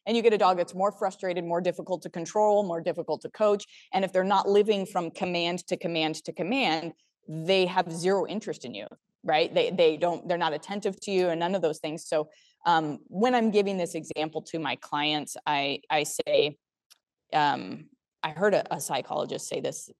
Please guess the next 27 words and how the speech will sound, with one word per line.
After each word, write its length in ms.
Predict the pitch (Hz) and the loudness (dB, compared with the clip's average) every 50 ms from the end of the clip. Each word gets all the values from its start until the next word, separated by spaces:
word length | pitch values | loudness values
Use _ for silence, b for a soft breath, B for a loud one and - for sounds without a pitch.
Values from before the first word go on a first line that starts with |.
| _ | _
uh, 80 | - 151 131 | -10 -10 -6
the 140 | 131 151 143 | -4 -4 -4
other 220 | 131 - - 135 | -4 -6 -8 -8
day, 180 | 131 135 123 131 | -6 -6 -6 -6
and 80 | 131 | -6
I 80 | 120 - | -8 -8
think 160 | - - 143 | -8 -10 -10
it's 120 | - - | -6 -6
amazing, 500 | 139 - 143 143 131 131 123 - 127 139 | -6 -4 -4 -6 -6 -8 -8 -10 -8 -4
but 180 | - 139 127 - - | -4 -4 -4 -4 -4
they 160 | - 160 151 | -2 0 0
said, 340 | 151 - - 156 151 160 156 | 0 2 2 0 0 2 2
"Rules 320 | 180 180 185 190 202 202 196 | 4 6 6 4 2 0 -2
without 300 | 170 - 165 165 - 156 | 0 2 2 0 2 0
relationship 680 | 151 147 147 143 160 - 143 147 - 175 151 - - | -2 -2 -2 -4 -4 -6 -10 -4 -2 -2 -2 -2 -4
create 340 | - - 151 139 143 151 - | -8 -6 -2 0 0 0 0
rebellion." 560 | - 143 135 - 139 139 135 139 165 208 254 254 277 - b b b b b b b b b b - | -2 -4 -2 -2 -2 -2 -2 -2 -2 -4 -4 -6 -8 -12 b b b b b b b b b b -2
And 260 | 185 180 170 165 160 - | 0 2 2 2 2 2
I 120 | - 170 160 | 2 2 4
give 200 | 165 214 214 220 | 4 4 6 6
this 160 | 233 220 - | 4 4 4
example 560 | 185 170 170 165 165 190 - 196 185 170 160 | 0 -2 0 -2 -2 -2 0 2 2 4 4
and 100 | 160 160 | 4 2
I 100 | 151 156 | 0 -4
say, 340 | 156 - - 160 160 156 - | -6 -4 -2 0 0 0 -2
imagine 800 | - 180 175 175 170 170 165 175 208 214 240 240 247 220 175 185 | -2 -4 -2 0 2 2 2 2 2 2 2 0 0 0 0 2
that 320 | 170 160 160 156 151 - | 4 4 4 4 2 0